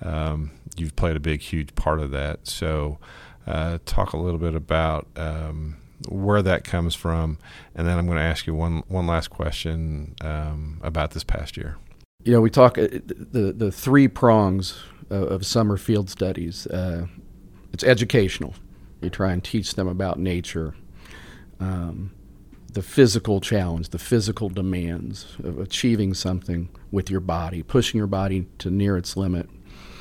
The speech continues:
Speaker 2: And then the third prong is the spiritual prong. And that takes many forms. Uh, the, there's a morning praise, which I know you've done a number of times that
Speaker 1: Mm-hmm.
Speaker 2: I really enjoy.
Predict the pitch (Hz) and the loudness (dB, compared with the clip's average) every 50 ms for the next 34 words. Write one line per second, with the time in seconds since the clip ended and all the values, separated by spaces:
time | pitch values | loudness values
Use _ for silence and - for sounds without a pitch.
0 | - - - - - - - - - - - 117 113 117 113 110 107 104 - - | -18 -18 -18 -18 -18 -18 -18 -16 -16 -8 0 4 6 6 6 6 4 2 4 8
1 | 123 123 123 113 - - 110 107 101 101 98 95 98 101 92 - - - 95 92 | 8 8 8 8 6 2 0 0 2 2 0 0 -2 -2 -4 -6 -6 -2 -2 -2
2 | 87 - - - 95 - - - 135 127 113 98 - - 87 80 - 82 - - | -2 -2 -4 -4 -4 -2 2 6 8 8 8 6 4 0 -6 -6 -8 -8 -8 -8
3 | - - 92 - - - - - - - - - - - - - 95 95 95 98 | -8 -10 -14 -16 -18 -20 -20 -20 -20 -20 -20 -20 -20 -18 -10 -6 -2 0 0 2
4 | 110 110 - 139 139 120 - - - - - 107 110 120 117 113 107 - - 101 | 0 2 2 2 2 2 2 -4 -8 -4 0 4 6 6 6 6 4 2 0 0
5 | 98 98 98 98 98 98 98 - - - - - - - - - - - - - | 2 2 2 0 0 -2 -2 -4 -8 -14 -18 -20 -20 -20 -20 -20 -20 -20 -20 -18
6 | - - 110 95 92 95 92 - 95 85 - - 104 95 98 95 95 98 95 90 | -10 -6 -4 -2 -2 -2 -2 -2 -2 -4 -4 -4 -4 -4 -2 -2 -2 -2 -2 -2
7 | 95 87 82 80 85 90 90 98 - - - - - 110 120 120 113 113 117 113 | -4 -4 -4 -4 -6 -8 -8 -10 -12 -14 -14 -2 2 6 8 8 8 8 6 6
8 | - - 117 107 101 95 101 113 110 - - - - - - - - - - 95 | 6 6 6 6 6 6 4 2 0 -4 -10 -14 -18 -20 -20 -20 -10 -6 -4 -4
9 | 92 - - 92 98 101 95 98 101 101 101 98 98 95 95 92 92 92 92 92 | -2 0 0 2 2 2 2 2 0 0 0 0 0 2 2 2 0 0 0 -2
10 | 95 87 - - 95 82 82 92 92 90 - 95 92 80 80 87 98 87 85 82 | -4 -4 -4 -4 -2 -2 0 -2 -2 -2 -2 -2 -2 -2 0 0 0 0 0 0
11 | 92 90 90 82 85 87 87 90 | 0 -2 -2 -4 -4 -4 -4 -6